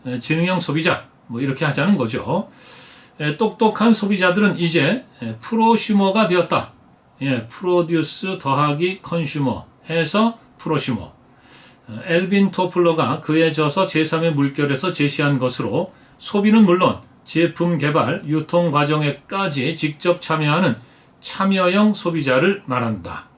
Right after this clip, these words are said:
자, 그리고 드디어 나왔습니다. 블랙 컨슈머. 이 현명하고 똑똑한 소비자가 있는 반면에 갑질을 하는 소비자들도 있다. 이런 소비자를 일부에서 블랙 컨슈머라고 불러왔는데,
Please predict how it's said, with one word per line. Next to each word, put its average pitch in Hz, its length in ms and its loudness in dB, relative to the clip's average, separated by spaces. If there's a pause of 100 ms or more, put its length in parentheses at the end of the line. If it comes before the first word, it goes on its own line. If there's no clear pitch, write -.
(300)
자, 160 140 0
그리고 165 240 6
드디어 180 320 4
나왔습니다. 127 560 0
블랙 202 400 0
컨슈머. 170 720 0 (640)
이 123 180 -10
현명하고 190 720 2
똑똑한 180 480 -2
소비자가 170 420 2
있는 156 240 0
반면에 143 500 0 (380)
갑질을 226 640 2
하는 208 180 6
소비자들도 170 560 2
있다. 123 300 -4 (380)
이런 151 360 0
소비자를 147 640 0 (220)
일부에서 175 760 2 (380)
블랙 208 400 0
컨슈머라고 170 720 0
불러왔는데, 147 640 2